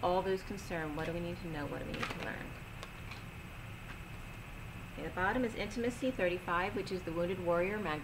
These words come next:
Mary Magdalene comes up as this number as well. Okay, it's all about intimacy, so don't forget that. That's another eight. Stay at zero point, and remember, it's about, it's about affection, true intimacy, being close with someone,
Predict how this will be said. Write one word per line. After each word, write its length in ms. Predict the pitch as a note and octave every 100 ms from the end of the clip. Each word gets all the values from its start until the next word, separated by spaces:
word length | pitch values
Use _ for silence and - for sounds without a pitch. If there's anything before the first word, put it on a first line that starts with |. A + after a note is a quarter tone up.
| -
Mary 180 | E3 E3
Magdalene 440 | D#3+ D#3+ F3 F#3+
comes 240 | G3 G3+ G3
up 160 | G3
as 80 | G3
this 160 | F#3+ F#3+
number 220 | F#3 F#3
as 120 | G#3
well. 260 | F3+ D#3+ F3+ - - - - - - - - F3+
Okay, 160 | - E3
it's 100 | E3+
all 120 | F3+
about 260 | G3+ G3+
intimacy, 600 | G3+ G#3 G3 F#3+ - D3+ E3+ -
so 60 | F3+
don't 140 | F3+
forget 260 | G3 F#3 F3+
that. 220 | - - - - - - - - - - -
That's 160 | F3
another 280 | F#3+ G3 G#3 -
eight. 220 | G3 - - - - -
Stay 140 | -
at 140 | F3+ -
zero 260 | G#3+ G3 F#3
point, 200 | - E3+ - - -
and 100 | F3
remember, 320 | F#3 G3 G3
it's 200 | - -
about, 320 | F#3+ F#3+ F#3+ - - - - - - - -
it's 140 | -
about 240 | - F#3+ -
affection, 560 | F3+ G#3 G#3 - D3+ -
true 160 | - G#3
intimacy, 580 | - F#3+ F3 D3 - - - - - - - - - -
being 160 | F3 E3+ -
close 280 | G3 G3 -
with 120 | F3+
someone, 380 | F3 D#3 D3